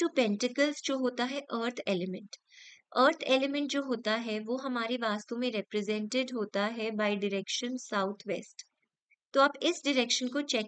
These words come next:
करेंगे। सपोज आपके पास पेंटिकल्स का कोई पॉजिटिव कार्ड आता है, तो इसका मतलब क्या है कि जो आपके घर का साउथ वेस्ट डायरेक्शन है, वो बहुत अच्छे से आपने बैलेंस किया हुआ है। और अगर आप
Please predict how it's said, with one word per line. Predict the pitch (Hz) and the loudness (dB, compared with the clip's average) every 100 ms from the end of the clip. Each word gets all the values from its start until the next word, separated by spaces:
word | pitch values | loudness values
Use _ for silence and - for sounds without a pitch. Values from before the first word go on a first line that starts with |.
| - | -4
करेंगे। | 196 190 - 185 _ _ - - | -4 -6 -10 -20 _ _ -20 -16
सपोज | - 262 254 320 320 | 0 2 2 2 2
आपके | 302 294 | 2 2
पास | 302 311 | 0 2
पेंटिकल्स | 262 220 220 240 285 285 | 2 2 0 2 2 2
का | - 214 | 2 0
कोई | 226 302 | 2 -2
पॉजिटिव | 320 277 254 233 262 330 - | 2 4 4 4 -2 -4 0
कार्ड | 269 240 208 | 2 2 2
आता | 190 - 196 | -2 -4 -10
है, | 190 - _ - - | -10 -16 _ -20 -10
तो | - | 0
इसका | 302 - 311 | 0 4 2
मतलब | 311 302 311 311 | 4 2 0 4
क्या | 285 | 6
है | 269 294 294 - - | 6 4 -2 -2 0
कि | 294 | 0
जो | 254 339 | 4 4
आपके | 320 330 339 | 4 4 0
घर | 269 254 | 2 0
का | 247 294 | 2 0
साउथ | 330 240 208 214 | 2 2 2 4
वेस्ट | 254 285 | 4 4
डायरेक्शन | 240 214 202 - 254 | 0 0 0 -2 -2
है, | 254 202 196 _ - - - - | 0 -2 -2 _ -20 -20 -20 0
वो | 311 | 2
बहुत | 247 277 330 320 | 4 4 4 4
अच्छे | 240 - 269 | 2 0 -2
से | 269 | 2
आपने | 277 240 240 | 2 2 -2
बैलेंस | 254 220 190 226 240 | 2 4 2 0 -4
किया | - 220 | -4 -2
हुआ | 214 214 185 | 0 0 0
है। | 196 196 - - - - | 0 -4 -8 -16 -20 2
और | 269 277 | 6 6
अगर | 262 285 | 6 4
आप | 320 | 4